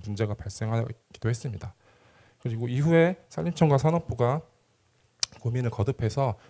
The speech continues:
미용 산림 바이오매스 제도라는 제도를 도입했습니다. 요거는, 어, 목재 수확 사업을 벌인 다음에 거기서 생산되는 바-, 그 산림 자원 중 원목으로 활용하기 곤란하거나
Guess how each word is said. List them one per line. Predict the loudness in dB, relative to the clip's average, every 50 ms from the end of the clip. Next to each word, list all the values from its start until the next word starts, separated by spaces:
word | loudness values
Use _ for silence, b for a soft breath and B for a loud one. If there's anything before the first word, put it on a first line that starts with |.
| B B
미용 | -2 0 0 2 2 0
산림 | 2 2 2 2 2 0
바이오매스 | 0 0 0 0 0 -2 -4 -6 -6
제도라는 | -4 -2 -2 0 2 4 4 4 2 2 -2
제도를 | -4 -4 -4 -4 -6
도입했습니다. | -4 -2 -2 -2 0 -2 -6 -6 -6 -8 -8 -6 -4 -6 -6 -6 B B B B B B B B B B -8
요거는, | -4 -4 -2 0 0 0 0 -2 b b b b b b b -8
어, | -4 -4 -2 0 0
목재 | 0 -2 0 0 2 2
수확 | 2 0 0 2 2 2 2 0 -6 -8
사업을 | -2 0 4 4 4 4 4 2 0
벌인 | 2 2 2 0 2 0 -2
다음에 | -2 0 0 0 0 0
거기서 | 0 0 0 0 0 0
생산되는 | -2 -4 -2 -2 -2 0 0 0 0 -2
바-, | -4 -8 -14 -14 _ -20 -20 -16
그 | -10 -6 -6 -6
산림 | -6 -6 -6 -2 -2 0 0 -2 -4 -4 -8
자원 | -4 2 4 6 6 6 4 2 0
중 | -2 -4 -4 -4 -4 -8 B B B B B B B
원목으로 | 0 2 2 4 4 4 4 6 6 4 6
활용하기 | 4 4 4 2 2 0 0 -2
곤란하거나 | -2 -2 0 0 0 0 0 -2 -2 -2 -2 -2 -4 -6